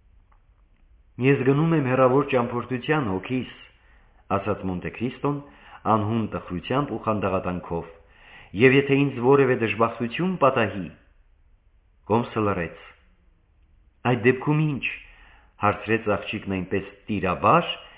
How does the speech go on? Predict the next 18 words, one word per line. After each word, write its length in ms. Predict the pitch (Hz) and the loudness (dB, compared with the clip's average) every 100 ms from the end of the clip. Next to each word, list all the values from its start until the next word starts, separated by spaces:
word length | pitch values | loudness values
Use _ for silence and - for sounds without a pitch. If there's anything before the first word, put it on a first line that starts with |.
| - | -10
ինչպես 460 | 98 - 101 95 - | -6 -4 -2 -4 -4
երբեք 460 | 85 90 - 165 - | -6 -4 -4 -4 0
չէր 240 | 156 160 | 0 0
խոսել 340 | 120 113 120 120 | -4 -4 -4 -4
իր 120 | 117 | -4
տիրոջ 320 | 104 95 95 | -4 -2 -4
հետ։ 280 | 85 71 - - _ _ _ _ _ _ _ _ _ _ _ _ _ _ | -6 -8 -14 -20 _ _ _ _ _ _ _ _ _ _ _ _ _ _
"Եթե 260 | 90 98 120 | -6 -2 0
ինձ 220 | 135 113 113 | 0 -2 2
որևէ 360 | 143 127 113 | 4 4 2
դժբախտություն 760 | 104 95 110 - 117 - 120 117 | 0 -2 -2 -2 -6 -4 -6 -4
պատահի, 460 | 104 101 98 135 127 - _ _ _ _ _ _ - | -4 -2 -4 -4 -8 -16 _ _ _ _ _ _ -4
ուզում 360 | 104 113 147 139 | 0 2 4 4
եմ, 100 | 123 | 4
որ 160 | 123 | 2
աղջիկս 640 | 120 - - 175 - 143 113 | 0 -4 -2 0 0 -2 -2
լինի 260 | 107 117 127 | -2 0 0
երջանիկ", 680 | 117 95 107 110 151 - | 0 0 -2 0 -2 -6